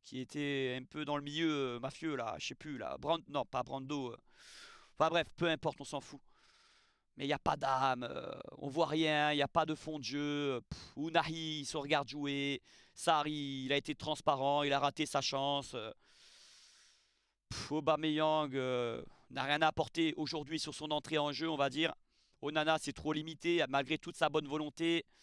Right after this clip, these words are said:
Harit, on le reconnaît plus. Ndiaye, c'est trop moyen. Enrique, c'est mauvais. Correa, c'est, c'est mauvais. Euh, Klose, euh, mauvais comportement de Klose au quotidien,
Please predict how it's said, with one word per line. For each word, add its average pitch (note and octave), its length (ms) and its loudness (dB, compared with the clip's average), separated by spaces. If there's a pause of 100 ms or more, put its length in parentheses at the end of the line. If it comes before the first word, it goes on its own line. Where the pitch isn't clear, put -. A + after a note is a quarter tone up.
(800)
Harit, D#3 440 0
on D3 80 -4
le D3 100 2
reconnaît D#3+ 320 -2
plus. E3+ 480 -6 (100)
Ndiaye, C#3+ 480 2
c'est - 160 -12
trop - 200 -8
moyen. E3 560 4 (720)
Enrique, D3+ 420 -2
c'est C#3+ 180 -4
mauvais. E3+ 420 4
Correa, D#3+ 340 2
c'est, C#3+ 340 -4
c'est C#3+ 180 -4
mauvais. E3 580 4
Euh, C3 260 0
Klose, F3+ 480 0
euh, C3+ 300 0
mauvais D3 260 0
comportement F3+ 640 0
de E3 80 -4
Klose F3 280 -2
au D3+ 60 -10
quotidien, F3 580 2